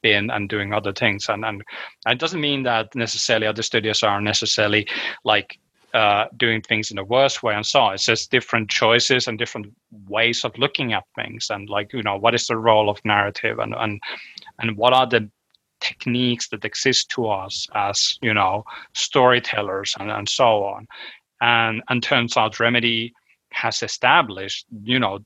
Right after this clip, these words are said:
through Alan Wake, which was a story about the writer and so on, like, how do we tell a story was a huge question that we wanted to have an answer to, uh, at Remedy and so on. And,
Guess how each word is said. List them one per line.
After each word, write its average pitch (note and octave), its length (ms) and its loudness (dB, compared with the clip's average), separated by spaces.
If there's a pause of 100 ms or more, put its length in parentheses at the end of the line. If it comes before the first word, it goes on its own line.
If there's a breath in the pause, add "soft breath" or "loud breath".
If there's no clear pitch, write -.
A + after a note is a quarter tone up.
(340)
through C#3 380 0
Alan G#2+ 320 2
Wake, G2 480 -4
which - 260 -2
was B2+ 340 2
a A2+ 60 -2
story G#2+ 320 -4
about A2 240 -4
the G#2 80 -8
writer A#2 420 4
and G#2 140 0
so A#2+ 280 4
on, G2+ 60 -4
like, G#2 200 -8
how A#2+ 80 0
do A2 80 -6
we G#2+ 60 -8
tell G#2+ 160 -8
a G#2+ 40 -12
story A2+ 200 -2
was G#2 180 -8
a A#2 40 -8
huge C#3+ 300 -2
question A#2 540 2 (460 loud breath)
that A2+ 200 2
we A2+ 60 -4
wanted G#2+ 300 0
to A2 120 -6
have G2+ 360 -2
an G#2 100 -12
answer C3 340 -2
to, F#2+ 400 -12
uh, G2 240 -8 (160)
at G#2+ 180 -4
Remedy A2 260 0
and G#2 120 -2
so C3+ 160 6
on. G#2 160 6 (560 loud breath)
And, C3 220 2